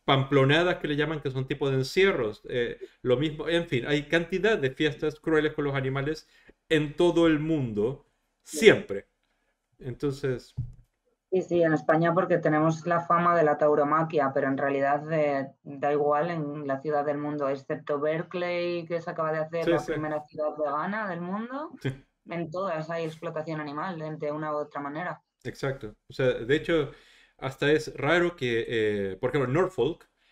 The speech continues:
Speaker 1: que es la
Speaker 2: Ujú.
Speaker 1: ciudad, es una ciudad portera, eh, portuaria, donde está la sede de peta, es la ciudad más importante con peleas de perros, y las peleas de perros son ilegales. Pero sí, eh,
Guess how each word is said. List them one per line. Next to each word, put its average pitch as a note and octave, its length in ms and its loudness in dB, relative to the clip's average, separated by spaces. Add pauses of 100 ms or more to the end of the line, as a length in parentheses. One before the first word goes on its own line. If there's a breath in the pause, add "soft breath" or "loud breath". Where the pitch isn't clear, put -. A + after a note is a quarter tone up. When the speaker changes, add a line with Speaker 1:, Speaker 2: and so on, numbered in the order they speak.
(160)
Speaker 1:
que B2+ 120 2
es - 260 -6
la C3+ 180 2
Speaker 2:
Ujú. F3+ 100 -6
Speaker 1:
ciudad, D3 580 2
es D3 60 2
una D3+ 140 -2
ciudad D3 540 0 (180)
portera, D3 580 4
eh, A2+ 160 2 (180)
portuaria, C#3+ 540 0 (400 soft breath)
donde D#3+ 280 4
está D#3+ 240 0
la D#3 100 0
sede D#3 240 4
de C#3+ 80 4
peta, E3+ 380 0 (800)
es F3+ 140 4
la G3+ 100 6
ciudad E3 440 2
más D3+ 360 -2
importante E3 680 -4
con D3+ 200 -2
peleas D3 240 0
de A#2+ 100 0
perros, - 440 -2
y - 80 -14
las A2+ 120 -8
peleas C3+ 240 0
de C#3 80 0
perros C#3 260 -2
son C3 240 -6
ilegales. C3 680 -2 (920)
Pero D3+ 420 8
sí, E3 260 -4
eh, C3+ 260 -6